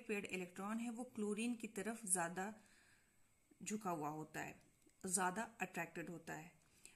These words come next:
तो जिसकी वजह से इसके बीच में जो bond बनता है, उस bond को हम बोलते हैं polar covalent bond, यानी कि जो electron sharing हुई है, वो equally sharing नहीं हुई है। दो बच्चे हैं, एक strong है,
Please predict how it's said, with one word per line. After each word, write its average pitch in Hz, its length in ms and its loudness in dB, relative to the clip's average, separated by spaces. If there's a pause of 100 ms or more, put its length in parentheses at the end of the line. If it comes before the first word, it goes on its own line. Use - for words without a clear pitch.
(220)
तो 247 200 2
जिसकी 233 360 2
वजह 233 240 2
से 311 300 6 (280)
इसके 214 260 0
बीच 208 220 2
में 220 100 0
जो 208 100 4
bond 196 360 0
बनता 233 260 0
है, 254 240 -2 (380)
उस 208 180 -4
bond 196 240 -2
को 202 120 -4
हम 190 180 0
बोलते 196 300 -4
हैं 214 280 -4
polar 240 340 -4
covalent 190 640 -2
bond, 165 280 -4
यानी 185 220 -2
कि 220 280 -4 (360)
जो 196 180 -4
electron 208 460 2
sharing 190 400 0
हुई 196 200 2
है, 220 140 0
वो 226 240 -2
equally 185 340 0
sharing 190 440 0
नहीं 175 220 2
हुई 160 260 0
है। 180 120 -6
दो 208 260 4
बच्चे 220 320 0
हैं, 226 200 0
एक 180 200 -2
strong 202 440 2
है, 226 140 -2